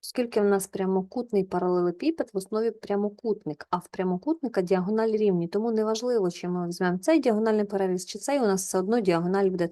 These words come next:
що та, що та, дванадцять сантиметрів. Так, площа дорівнює сімдесят два корінь з трьох. Мені потрібно знайти об'єм.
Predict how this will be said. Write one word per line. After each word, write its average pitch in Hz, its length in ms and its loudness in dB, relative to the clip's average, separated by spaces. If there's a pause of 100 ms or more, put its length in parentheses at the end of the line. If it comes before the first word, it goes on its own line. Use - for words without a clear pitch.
що - 260 -10
та, 233 180 -2
що 202 180 -10
та, 202 160 -2
дванадцять 175 640 -4 (520)
сантиметрів. 170 760 -6 (720)
Так, 156 280 -2
площа 208 580 2
дорівнює 165 560 0
сімдесят 170 680 -4
два 175 280 0
корінь 160 400 -4
з - 100 -10
трьох. 277 480 -2 (720)
Мені 214 280 2
потрібно 220 580 2
знайти 185 340 0
об'єм. 170 500 0